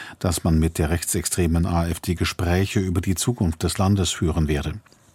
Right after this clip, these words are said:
Die Linke erklärte, mit einer Partei, die Menschen nach Herkunft, vermeintlicher Zugehörigkeit und Überzeugung aussortiere, habe man keine Gesprächsbasis.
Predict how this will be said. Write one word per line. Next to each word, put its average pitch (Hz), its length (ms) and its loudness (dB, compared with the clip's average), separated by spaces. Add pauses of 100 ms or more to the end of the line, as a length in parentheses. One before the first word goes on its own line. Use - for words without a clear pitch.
(640)
Die 110 80 2
Linke 123 260 4
erklärte, 135 380 2
mit 117 160 4
einer 92 180 2
Partei, 95 360 0
die 92 100 0
Menschen 90 380 2
nach 85 180 0
Herkunft, 107 600 0 (360)
vermeintlicher 95 600 0
Zugehörigkeit 101 840 0
und 90 100 -2
Überzeugung 92 720 2
aussortiere, 85 880 0 (320)
habe 95 260 0
man 82 280 2
keine 78 340 0
Gesprächsbasis. - 960 -4